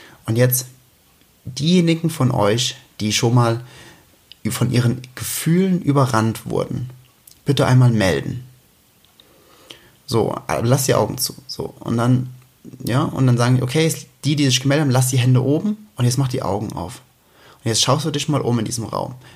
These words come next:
Nur allein in Gedanken, in der Theorie. Was glaubst du, wie viele von diesen hundert, zweihundert, fünfhundert Menschen hätten sich gemeldet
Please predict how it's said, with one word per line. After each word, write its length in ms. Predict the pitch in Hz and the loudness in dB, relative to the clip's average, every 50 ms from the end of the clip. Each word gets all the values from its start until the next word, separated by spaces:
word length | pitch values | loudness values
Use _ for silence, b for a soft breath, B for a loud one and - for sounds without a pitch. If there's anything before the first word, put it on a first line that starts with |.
| B - | B 0
Nur 240 | 131 151 180 185 - | 2 4 4 4 2
allein 280 | - 131 139 143 151 | 2 2 2 2 2
in 80 | 151 147 | 0 0
Gedanken, 360 | 139 127 127 123 123 123 120 | 0 2 4 4 2 2 0
in 80 | 117 135 | 0 -2
der 140 | 139 135 | -2 -2
Theorie. 440 | 127 - 143 143 135 127 127 113 117 127 | -2 -4 -2 -4 -2 -2 -4 -4 -4 -4
Was 200 | 143 160 - - | -4 -4 -4 -2
glaubst 420 | - 135 120 120 123 123 - - - | 0 0 2 2 0 -2 -4 -6 -6
du, 160 | 151 175 175 B B B B B B B B B B | -6 -6 -8 B B B B B B B B B B
wie 200 | - 123 139 123 | -2 0 0 0
viele 480 | - - - 185 180 175 170 170 180 175 - - _ _ - - | -2 -2 -2 0 2 2 2 2 0 -2 -6 -12 _ _ -16 -14
von 200 | - - - 123 | -6 0 2 2
diesen 380 | 123 123 127 135 123 123 127 - - - | 2 4 2 2 0 0 -2 -4 -6 -4
hundert, 340 | 131 139 151 147 143 139 131 | -2 -2 0 0 -2 -4 -4
zweihundert, 320 | - - 127 131 131 127 | -2 0 2 2 2 2
fünfhundert 360 | 127 - 135 139 139 127 120 | 0 -2 -4 -4 -4 -4 -2
Menschen 340 | 120 120 120 127 123 - 135 | -2 0 0 0 0 -2 -2
hätten 260 | 120 127 127 127 139 | -2 -4 -4 -2 -2
sich 180 | 127 123 127 - | -2 -2 -4 -4
gemeldet 600 | - 117 110 110 110 113 113 139 175 208 214 - | -6 -8 -6 -6 -4 -4 -4 -4 -4 -6 -8 -10